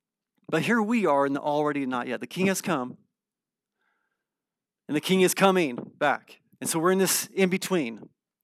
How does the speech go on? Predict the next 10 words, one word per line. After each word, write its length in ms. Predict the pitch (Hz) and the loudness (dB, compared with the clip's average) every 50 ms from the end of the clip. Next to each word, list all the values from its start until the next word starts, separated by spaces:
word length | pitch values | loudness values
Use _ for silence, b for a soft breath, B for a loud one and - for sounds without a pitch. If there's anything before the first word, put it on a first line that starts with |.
| _ _ | _ _
So 180 | - - - 147 | -12 -8 -4 -2
what 80 | 180 | -2
do 60 | 226 | 0
we 140 | 240 262 226 | 0 -2 -2
do 200 | 139 120 143 165 | -2 -2 -4 -4
with 140 | 208 185 - | -4 -6 -10
that? 300 | 110 104 104 _ _ - _ _ _ _ _ _ _ _ _ _ _ _ _ _ _ _ _ _ _ _ _ _ _ _ _ _ _ _ _ _ _ _ _ _ _ _ _ _ _ _ _ _ _ _ _ _ _ _ _ _ _ - - - _ _ _ _ _ _ _ _ _ - | -12 -16 -16 _ _ -20 _ _ _ _ _ _ _ _ _ _ _ _ _ _ _ _ _ _ _ _ _ _ _ _ _ _ _ _ _ _ _ _ _ _ _ _ _ _ _ _ _ _ _ _ _ _ _ _ _ _ _ -20 -20 -20 _ _ _ _ _ _ _ _ _ -20
Well, 140 | - - 110 | -14 -12 -8
right 240 | 107 131 151 170 165 | -4 0 0 0 0
now, 420 | 160 160 139 120 117 120 127 127 | -2 -2 0 0 0 -2 -4 -6